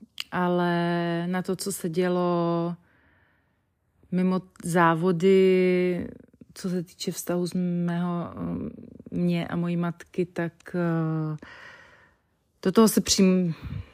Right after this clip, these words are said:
do toho se přímo neangažoval. Myslím si, že to bylo hlavně z důvodu toho, že, že matka mu to nějakým způsobem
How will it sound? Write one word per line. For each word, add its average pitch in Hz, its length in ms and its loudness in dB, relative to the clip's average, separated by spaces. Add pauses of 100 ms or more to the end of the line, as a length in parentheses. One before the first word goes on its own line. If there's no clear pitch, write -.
(140)
do 185 200 -2
toho 214 180 4
se 208 300 4
přímo 190 920 2 (480)
neangažoval. 202 1500 2 (680)
Myslím 196 280 -2
si, - 160 -8
že 208 120 0
to 196 120 2
bylo 196 320 4
hlavně 196 300 4
z 180 60 2
důvodu 185 360 0
toho, 196 320 4
že, 185 680 6
že 185 160 4
matka 180 480 0
mu 180 160 0
to 175 400 2 (1000)
nějakým 175 300 6
způsobem 180 760 4